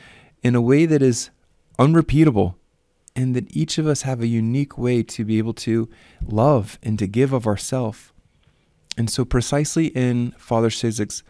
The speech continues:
complete poverty of having nothing to offer, he, just by loving and giving of himself, was able to make this act of trust and ground him once again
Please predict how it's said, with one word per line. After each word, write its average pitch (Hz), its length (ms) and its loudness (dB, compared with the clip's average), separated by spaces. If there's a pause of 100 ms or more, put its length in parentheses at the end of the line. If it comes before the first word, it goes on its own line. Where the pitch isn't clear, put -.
(300)
complete 123 600 -2
poverty 101 560 0 (260)
of - 120 -14
having 113 380 -4
nothing 123 320 0
to 113 120 -2
offer, 95 520 -6 (720)
he, 156 280 0
just 135 380 -4
by 131 400 -2 (360)
loving 120 580 -2 (460)
and 101 160 -2
giving 110 340 2
of 127 120 2
himself, 113 720 -2 (880)
was 110 240 0
able 113 300 2
to 113 480 -2 (440)
make 104 360 2
this 147 220 0
act 107 280 -4
of 98 120 -6
trust - 600 -4 (680)
and 214 260 0
ground 104 480 0
him 127 220 0
once 110 220 2
again 104 520 2